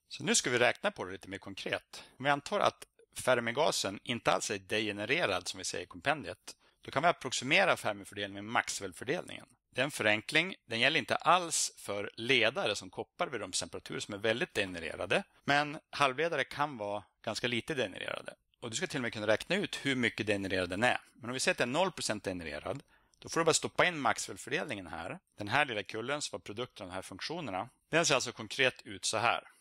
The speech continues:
Så den viktiga övningen nu att själv visa att det här blir svaret. Så där uttryckte alltså koncentrationen eller partikeltätheten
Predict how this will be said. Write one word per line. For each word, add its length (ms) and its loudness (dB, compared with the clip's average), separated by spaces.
Så 160 -8
den 120 -8
viktiga 360 0
övningen 200 -2
nu 260 -8
att 100 -8
själv 280 2
visa 440 -2
att 180 -4
det 60 0
här 260 4
blir 120 -6
svaret. 600 -8
Så 160 0
där 80 8
uttryckte 440 -2
alltså 180 0
koncentrationen 1000 0
eller 200 2
partikeltätheten 1300 0